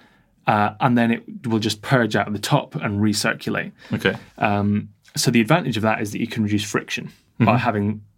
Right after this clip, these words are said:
Speaker 1: less tight seals.
Speaker 2: Mm-hmm.
Speaker 1: Um, we haven't really talked about friction very much, but friction is a form of damping. It
Speaker 2: Yeah.
Speaker 1: dissipates energy, turns it into heat. Um,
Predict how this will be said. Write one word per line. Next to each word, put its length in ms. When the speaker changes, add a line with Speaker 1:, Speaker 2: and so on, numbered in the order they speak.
Speaker 1:
less 280
tight 300
seals. 520
Speaker 2:
Mm-hmm. 180
Speaker 1:
Um, 500
we 100
haven't 140
really 100
talked 220
about 160
friction 340
very 140
much, 400
but 120
friction 400
is 80
a 40
form 240
of 100
damping. 460
It 80
Speaker 2:
Yeah. 80
Speaker 1:
dissipates 580
energy, 520
turns 240
it 80
into 180
heat. 340
Um, 460